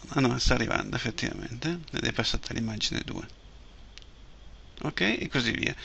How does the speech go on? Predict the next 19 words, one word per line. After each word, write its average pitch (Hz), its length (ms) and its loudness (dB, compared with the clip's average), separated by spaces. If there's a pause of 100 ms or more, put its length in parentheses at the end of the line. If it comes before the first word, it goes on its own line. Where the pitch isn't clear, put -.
(200)
Se - 140 12
invece 196 360 12
voglio, 117 560 10
ehm, 107 760 4
fare 131 320 10
il 127 60 8
browse 127 420 8
io 139 200 8
dell'immagine, 156 800 8
clicco 127 500 4
su - 340 4
Browse 120 600 6 (920)
e - 160 4
posso 156 380 8
fare 131 320 10
Next 147 600 8 (160)
e 135 140 6
cambiare 135 400 8
l'immagine. 123 760 4